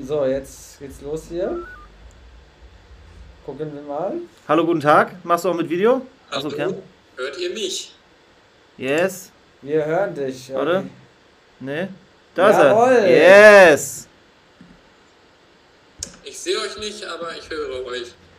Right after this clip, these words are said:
Speaker 3: Und ihr seht mich.
Speaker 2: Ich
Speaker 1: Oh.
Speaker 2: seh-, ich sehe dich und ich höre dich. Achso, wollen wir,
Speaker 3: Ach so,
Speaker 2: wie wollen wir das denn
Speaker 3: dann
Speaker 2: machen?
Speaker 3: ist doch alles geregelt.
Speaker 2: Wie wollen wir das haben hier, handhaben hier?
Speaker 1: Ähm, weiß ich nicht.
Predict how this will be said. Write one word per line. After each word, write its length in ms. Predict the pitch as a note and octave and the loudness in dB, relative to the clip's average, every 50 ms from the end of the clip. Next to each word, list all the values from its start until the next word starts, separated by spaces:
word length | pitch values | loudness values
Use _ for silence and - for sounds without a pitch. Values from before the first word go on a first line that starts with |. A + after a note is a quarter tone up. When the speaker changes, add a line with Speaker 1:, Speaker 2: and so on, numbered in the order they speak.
| _ _ - | _ _ -20
Speaker 3:
Und 120 | D3 D#3 | -16 -10
ihr 140 | F3 F3 E3 | -8 -8 -6
seht 200 | E3+ D#3+ D3+ D#3 | -6 -8 -10 -10
mich. 320 | D3 C#3 B2+ A#2+ - - - - | -12 -12 -12 -12 -14 -18 -14 -10
Speaker 2:
Ich 160 | - C#3+ D3+ | -8 -6 -2
Speaker 1:
Oh. 20 | |
Speaker 2:
seh-, 340 | D#3 F3+ G3 G3 E3+ A2+ A#2 | 0 0 0 0 -2 -4 -8
ich 100 | D#3 - | -8 -2
sehe 180 | F3+ F#3+ G3+ G3 | 0 2 2 4
dich 260 | G3 G#3+ A3 G#3+ - | 2 2 0 -2 -4
und 140 | - E3 F3 | -6 -6 -6
ich 80 | E3 | -2
höre 220 | E3 F#3 E3+ D3 B2+ | 0 0 0 2 0
dich. 200 | A#2+ A#2 A2+ - - - _ _ _ _ _ _ _ _ _ _ - - - - - - - - - - - - - - - - | -2 -6 -8 -12 -18 -20 _ _ _ _ _ _ _ _ _ _ -20 -20 -20 -20 -20 -20 -20 -20 -20 -20 -20 -20 -20 -20 -20 -20
Achso, 240 | - A#2+ C3+ D3 B2+ | -18 -12 -10 -8 -4
wollen 180 | B2 C#3+ D3 D3+ | -2 -2 -2 -2
wir, 160 | D#3+ D#3+ D#3+ | -2 0 0
Speaker 3:
Ach 40 | D#3+ | 0
so, 100 | D#3 D3 | -2 -2
Speaker 2:
wie 80 | D3+ | -4
wollen 140 | C#3+ D#3+ D#3 | -4 -4 -4
wir 60 | D#3 | -4
das 140 | D#3 D#3 - | -6 -6 -8
denn 100 | - C3+ | -6 -8
Speaker 3:
dann 100 | C#3 C3+ | -8 -8
Speaker 2:
machen? 60 | - | -8
Speaker 3:
ist 100 | - - | -8 -10
doch 100 | F#3+ - | -10 -10
alles 220 | - - - - - | -10 -12 -12 -14 -14
geregelt. 440 | G#3 G3 - - - - - - - - _ _ _ - - - _ _ _ _ _ _ - | -14 -14 -12 -14 -14 -14 -18 -20 -20 -20 _ _ _ -20 -20 -20 _ _ _ _ _ _ -10
Speaker 2:
Wie 140 | - D3 C#3+ | -8 -4 -2
wollen 140 | E3+ F3+ F3 | 0 0 0
wir 60 | E3+ | 0
das 120 | E3 C3+ | -2 -2
haben 220 | D#3 F3+ F3 E3 C#3+ | 0 0 0 0 0
hier, 180 | C3 C#3 C#3 | -4 -6 -4
handhaben 360 | C#3 D#3+ D3+ C3+ C#3 C3+ C3+ | -4 -6 -6 -4 -6 -6 -6
hier? 200 | C#3 D#3+ F#3 G3+ G3+ - - _ _ _ - - _ - - - - - - - | -8 -8 -10 -10 -10 -14 -20 _ _ _ -20 -20 _ -20 -20 -20 -20 -20 -20 -18
Speaker 1:
Ähm, 600 | - C3 C3+ C3+ C3+ C3+ C3+ C3 C3 C3 B2+ B2 | -14 -12 -10 -8 -8 -8 -8 -8 -10 -12 -12 -12
weiß 140 | E3 G#3 - | -12 -14 -14
ich 100 | C3 B2 | -14 -14
nicht. 180 | A#2 C3+ D#3+ | -14 -14 -16